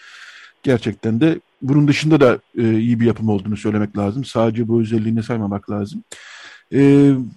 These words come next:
bu, ne var bu hafta? Birazdan Pakrates Sukyan'la, e, haftalık olan sohbetimizi yapacağız. İkinci bölümde az evvel bahsettiğim Kulüp dizisinin, e, danışmanlarından İzzet Bana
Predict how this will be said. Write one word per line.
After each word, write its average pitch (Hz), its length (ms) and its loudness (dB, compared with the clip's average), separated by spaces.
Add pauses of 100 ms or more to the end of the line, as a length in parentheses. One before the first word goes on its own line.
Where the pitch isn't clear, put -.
(360)
bu, 107 300 -10
ne 214 100 0
var 127 200 2
bu 113 100 2
hafta? 113 300 0
Birazdan 151 400 2
Pakrates 151 460 -4
Sukyan'la, 139 640 -2
e, 120 300 -2 (1040)
haftalık 110 440 -4
olan 110 220 0
sohbetimizi 110 600 -6
yapacağız. 135 380 -4
İkinci 147 340 -4
bölümde 131 400 0 (640)
az 135 180 0
evvel 135 160 2
bahsettiğim 127 480 -2
Kulüp - 340 0
dizisinin, 113 580 -4
e, 107 100 -2
danışmanlarından 120 680 -2
İzzet 127 400 -2
Bana 120 280 2